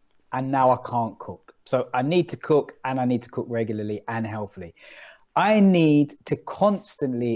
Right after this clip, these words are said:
escape the bubbles that I'm in. I need to find these glass ceilings and, like Truman, get the fuck out as regularly as I can. <laughs> Um, <laughs> I need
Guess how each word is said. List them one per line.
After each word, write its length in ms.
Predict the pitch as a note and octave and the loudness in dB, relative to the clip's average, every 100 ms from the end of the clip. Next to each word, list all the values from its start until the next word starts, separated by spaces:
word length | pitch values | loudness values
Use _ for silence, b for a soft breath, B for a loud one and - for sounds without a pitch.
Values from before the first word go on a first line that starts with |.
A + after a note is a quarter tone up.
| A#2+ | -4
escape 540 | A#2 - D3+ D3+ - | -4 -2 0 0 0
the 80 | C3 | -4
bubbles 800 | A2+ C#3 A#2 G2+ G2 F#2 - - - | 0 2 2 2 0 -4 -10 -10 -6
that 140 | F#2 | -4
I'm 220 | G#2 G#2 F#2 | -4 -6 -6
in. 200 | D2+ - _ b b b | -10 -20 _ b b b
I 100 | B2+ | 0
need 160 | C#3+ C#3 | 2 2
to 60 | A#2 | 0
find 400 | - D#3 E3 D3 | 0 2 4 4
these 160 | A#2+ G#2 | 0 2
glass 380 | D#3 F3 F3 - | 4 4 4 2
ceilings 480 | D3 C3+ B2+ A#2+ | 0 2 2 2
and, 120 | A2+ C3 | 2 2
like 200 | D3+ - | 2 0
Truman, 440 | - B2+ A#2+ A2+ | -2 0 0 -2
get 180 | B2+ - | -4 -6
the 60 | |
fuck 340 | - D#3 D3 C3 | -4 -4 -2 -2
out 260 | B2 A#2 - | -2 -2 -4
as 160 | G#2 A2 | -6 0
regularly 540 | C#3 B2+ A#2+ A#2 A2 | 2 2 0 0 -2
as 140 | G#2 G#2+ | -4 -8
I 140 | G2 | -8
can. 460 | - G#2+ G2 D#2+ - | -10 -12 -12 -14 -20
<laughs> 840 | _ _ _ - - _ - - - | _ _ _ -20 -20 _ -20 -12 0
Um, 340 | C#3+ D3 D3+ A#2+ D#3+ - - - _ _ b b b D3 | 4 4 4 4 2 2 -4 -18 _ _ b b b -4
<laughs> 1040 | - A4 - - - - - - - - | 0 2 0 -4 -16 -20 -20 -20 -14 -2
I 300 | D#3 A3+ A3+ | 2 4 4
need 580 | G#3 F3+ E3 D3 C3+ | 2 0 2 0 -2